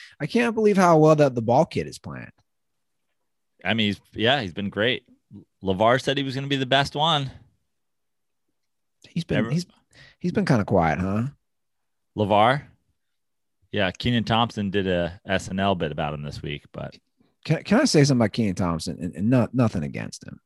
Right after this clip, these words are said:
Speaker 1: but there's a big but. He is, I, I just, I've never found him funny.
Speaker 2: You don't think a little bit of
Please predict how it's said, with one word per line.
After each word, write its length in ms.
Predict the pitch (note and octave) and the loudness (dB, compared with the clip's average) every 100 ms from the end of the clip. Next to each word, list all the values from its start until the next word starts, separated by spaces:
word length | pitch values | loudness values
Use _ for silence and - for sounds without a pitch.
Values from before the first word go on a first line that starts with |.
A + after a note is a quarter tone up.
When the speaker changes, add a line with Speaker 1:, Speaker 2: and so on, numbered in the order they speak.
| _ _ _ _ _ _ _ _ _ _ _ _ _ _ _ _ _ | _ _ _ _ _ _ _ _ _ _ _ _ _ _ _ _ _
Speaker 1:
but 280 | - F2+ G1+ - _ _ _ _ | 0 0 0 -10 _ _ _ _
there's 160 | A2+ F2 | -10 -8
a 40 | |
big 240 | E2 D#2+ D#2 | -4 -4 -4
but. 240 | A#1+ G1+ - _ _ _ _ _ | -4 -4 -8 _ _ _ _ _
He 260 | - C3 | -4 0
is, 200 | E2 - - _ - | 0 -4 -10 _ -10
I, 100 | G2+ | -8
I 100 | - | -8
just, 240 | B2 F#2+ - | -8 -8 -8
I've 100 | - C#3 | -4 0
never 160 | D3 | 0
found 220 | - F2 | -2 -4
him 80 | - | -6
funny. 480 | - - D3+ - - _ _ _ _ _ _ _ _ _ _ _ _ _ _ _ _ - _ | -8 -2 0 0 -8 _ _ _ _ _ _ _ _ _ _ _ _ _ _ _ _ -20 _
Speaker 2:
You 120 | - | -12
don't 320 | F#3+ A#3+ A#3 - | -2 0 -2 -8
think 400 | - B3 A3+ F#3+ - - _ _ _ _ _ - | -8 -6 -4 0 0 -2 _ _ _ _ _ -6
a 60 | |
little 240 | F#3 G#3+ G3+ | 0 2 6
bit 220 | G3+ G3+ | 6 6
of 280 | D4+ C#3 | 4 0